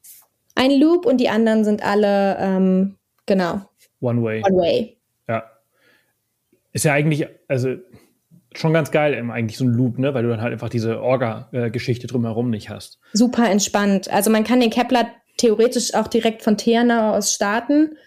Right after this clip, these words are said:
Speaker 1: Das sind dann, glaub ich, vier Kilometer mehr, die man läuft. Ähm,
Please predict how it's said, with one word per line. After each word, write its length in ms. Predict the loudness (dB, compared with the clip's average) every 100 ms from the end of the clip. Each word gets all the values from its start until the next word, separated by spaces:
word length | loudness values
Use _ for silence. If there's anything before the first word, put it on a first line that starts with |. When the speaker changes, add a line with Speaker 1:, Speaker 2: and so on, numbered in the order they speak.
| -20 _
Speaker 1:
Das 80 | 0
sind 100 | 2
dann, 120 | 4
glaub 220 | 2 2
ich, 340 | 0 -2 -10 -16 _ _ _
vier 220 | -10 -4 -2
Kilometer 520 | 2 2 2 0 0
mehr, 240 | 2 0 0
die 100 | 0
man 160 | 0
läuft. 580 | 0 2 0 -2 -8 -20 _ _ _ _ _ _ _ -4
Ähm, 800 | 0 2 2 2 2 2 -2 -8